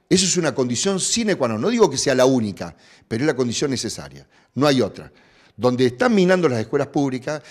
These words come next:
para que la mayoría de los padres, con un esfuerzo tremendo de su bolsillo,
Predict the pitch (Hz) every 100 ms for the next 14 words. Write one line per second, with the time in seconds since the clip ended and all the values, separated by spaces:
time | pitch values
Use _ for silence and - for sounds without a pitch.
0 | - - 104 104 107 104 107 104 123 202
1 | 170 143 170 139 123 127 139 - 151 135
2 | 110 127 151 214 175 135 123 123 120 160
3 | 143 143